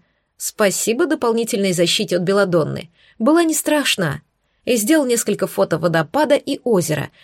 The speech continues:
собираясь позже показать их фон Кригеру. «А это что?» Привлекла мое внимание одна из фотографий. Призвав крылья, подлетел поближе к скале,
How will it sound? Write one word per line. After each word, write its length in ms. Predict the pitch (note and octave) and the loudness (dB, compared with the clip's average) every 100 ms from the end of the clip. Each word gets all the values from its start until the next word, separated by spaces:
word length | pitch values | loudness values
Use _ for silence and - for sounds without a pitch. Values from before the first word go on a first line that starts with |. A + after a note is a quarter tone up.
| - | -16
собираясь 460 | - G3+ G3+ F3+ - | -2 2 4 2 0
позже 280 | F#3 B3+ F4 | -2 -2 -2
показать 440 | - E3+ D3 E3+ | -2 0 0 -4
их 100 | - | -4
фон 180 | G3 G3 | -2 -2
Кригеру. 520 | F#3+ E3 D#3+ C#3+ D#3 _ _ _ _ _ _ _ _ _ _ _ _ | 0 -2 -2 -6 -8 _ _ _ _ _ _ _ _ _ _ _ _
«А 120 | F#3 | 0
это 300 | F#3 D4+ D#4+ | 2 2 -2
что?» 440 | C#3 - G3+ E3+ - _ _ _ _ _ _ _ _ | -4 -4 -6 -8 -12 _ _ _ _ _ _ _ _
Привлекла 580 | G#3+ B3 B3 C#4 D#4 D#4+ | 2 2 4 0 2 2
мое 240 | D4 C#4 | 2 0
внимание 500 | A#3+ C4 D4 D#4+ C#4 | -2 -4 -4 -2 -4
одна 340 | - B3+ A3+ C#4 | -2 -4 -2 -2
из 140 | C4+ | -2
фотографий. 840 | - C4 C4+ G#3+ C#3+ - F2 - _ _ _ _ _ _ | -4 -2 -2 -2 -4 -6 -18 -20 _ _ _ _ _ _
Призвав 460 | - G#3 G3 B3+ - | 0 2 2 0 -2
крылья, 520 | - E3+ D3 F3 B3+ _ _ _ _ _ - | -2 0 0 -2 -4 _ _ _ _ _ 0
подлетел 520 | F#3 F#3+ A3+ D#4 D#4 | 2 4 2 2 2
поближе 420 | D4+ C4+ D4 D4 | 0 2 0 0
к 60 | - | -4
скале, 520 | - D4+ A#3 D3 | -2 -2 0 -4